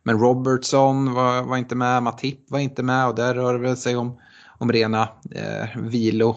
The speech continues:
<laughs> vilotider. Eh, Torres, eh, ja, bara för att nämna några. Eh, och det här gör ju det. Jag, jag tycker jag har pratat om det förut, men se till att ha en bänk. Eh, det behöver inte vara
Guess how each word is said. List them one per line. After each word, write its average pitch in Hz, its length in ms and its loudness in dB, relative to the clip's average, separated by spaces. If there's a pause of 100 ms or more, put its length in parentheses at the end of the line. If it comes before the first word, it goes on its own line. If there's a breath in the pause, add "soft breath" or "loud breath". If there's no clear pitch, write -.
(120)
<laughs> - 120 -6
vilotider. 127 840 4 (500 loud breath)
Eh, 104 540 0
Torres, 131 840 2
eh, 123 340 4 (320 soft breath)
ja, - 240 -8 (320)
bara 135 100 2
för 135 120 -4
att 131 60 0
nämna 123 280 0
några. 127 500 2 (400 soft breath)
Eh, 107 140 -4
och 113 120 -2
det 123 80 2
här 143 240 4
gör 160 340 0
ju 113 180 -2
det. 104 100 -6
Jag, 127 460 -4
jag 123 220 -4
tycker - 200 -10
jag 110 80 2
har 104 60 -4
pratat 107 460 -6
om 101 140 -6
det 107 100 -10
förut, 123 600 0
men 110 220 -2 (300 soft breath)
se - 140 -4
till 117 240 0
att 113 80 0
ha 151 300 6
en 113 180 0
bänk. 104 600 -4
Eh, - 260 -16
det 113 100 -6
behöver 131 220 0
inte 131 180 -4
vara 107 300 -2